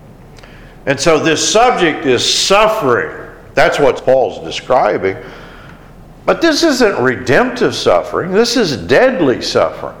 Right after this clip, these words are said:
There's some forms of suffering that you don't need to undergo. The intensification of the suffering, that seems to be its natural trajectory,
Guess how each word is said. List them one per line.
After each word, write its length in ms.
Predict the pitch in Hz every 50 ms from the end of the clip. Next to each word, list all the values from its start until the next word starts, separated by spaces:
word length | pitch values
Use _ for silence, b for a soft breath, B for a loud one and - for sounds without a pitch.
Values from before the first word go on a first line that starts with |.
| - - B B B B B B B
There's 180 | B 147 151
some 260 | - - 226 294 330 -
forms 420 | - 180 226 254 247 214 156 127
of 80 | 117 113
suffering 540 | - - 208 262 262 262 - 151 156 175
that 160 | 165 165 - 165
you 120 | 165 165
don't 280 | 147 143 147 175 165 139
need 240 | 131 139 147 151
to 120 | 147 131 135
undergo. 800 | 160 170 175 165 160 160 185 233 302 311 240 - - - - - - - - - - - - - - - -
The 160 | - 147 151 170
intensification 1120 | 175 170 165 - 190 202 208 202 165 147 - - - - 190 220 262 240 - - - 165
of 140 | 143 135 -
the 80 | 98 95
suffering, 540 | - - 131 101 85 - - - 60 - - - - - - -
that 240 | 135 123 131 131 131
seems 400 | - - 175 196 190 165 123 -
to 80 | - 113
be 160 | 127 127 120
its 180 | 98 82 98
natural 560 | 104 113 123 127 131 131 - - 117 107 95 90
trajectory, 760 | - 98 87 82 95 110 120 123 - - - 73 67 -